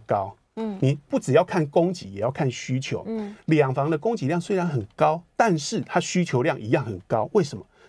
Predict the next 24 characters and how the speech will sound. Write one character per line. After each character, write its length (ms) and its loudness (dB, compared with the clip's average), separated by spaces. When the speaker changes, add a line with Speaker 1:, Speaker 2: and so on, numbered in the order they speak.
Speaker 1:
大 240 6
部 160 2
分 180 2
的 80 2
人 180 -2
买 200 -2
不 100 0
起 140 -8
三 200 2
四 160 -4
房。 220 -6
Speaker 2:
嗯。 200 -12
Speaker 1:
现 420 2
在 120 4
的 100 4
年 160 2
轻 160 -2
人 80 2
买 120 -2
不 100 -2
起， 180 -6
后 320 8
面 200 2
的、 160 2